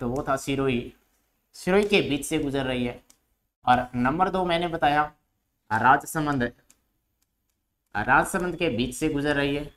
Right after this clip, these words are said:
नंबर तीन मैंने बताया उदयपुर, उदयपुर के बीच से गुजर रही है। नंबर चार मैंने बताया डूंगरपुर,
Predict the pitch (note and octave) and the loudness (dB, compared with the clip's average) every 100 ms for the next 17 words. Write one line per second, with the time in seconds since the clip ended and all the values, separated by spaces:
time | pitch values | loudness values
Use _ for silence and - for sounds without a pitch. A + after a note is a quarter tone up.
0 | _ A2 C#3+ E3 E3+ F3+ F#3+ D#3 D#3+ D3+ | _ -4 0 0 0 0 0 0 -2 -2
1 | D3 C#3+ C#3+ - _ _ - C3+ C#3 C#3 | 0 2 0 -4 _ _ -10 -2 0 0
2 | C#3+ C#3 - _ _ _ _ _ _ _ | -4 -4 -10 _ _ _ _ _ _ _
3 | _ C#3 E3 D#3+ D#3 D#3+ D3 G2+ C3 - | _ 2 2 2 0 2 0 0 -4 -2
4 | D3+ C3+ C#3 C#3 C3+ C3+ C#3 - A#2+ C3 | -2 0 0 0 0 0 -4 -8 -6 -2
5 | D#3 D#3 F3 F3+ D#3+ D#3 D#3 C#3+ C3+ C#3+ | -2 0 4 4 4 0 0 2 4 4
6 | C3+ - _ A#2 A2+ B2 B2 A#2+ A2 G2+ | 2 -6 _ -6 -2 -2 -2 -4 -8 -10